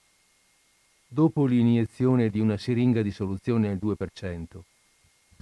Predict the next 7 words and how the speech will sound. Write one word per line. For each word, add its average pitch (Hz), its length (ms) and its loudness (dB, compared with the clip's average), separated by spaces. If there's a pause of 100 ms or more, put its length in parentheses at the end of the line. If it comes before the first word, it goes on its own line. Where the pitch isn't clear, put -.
(120)
quasi 180 340 2
immediatamente 160 680 4
compare 135 440 -2
una 127 160 2
sensazione 143 560 -4
di 127 100 -8
calma, 78 500 -8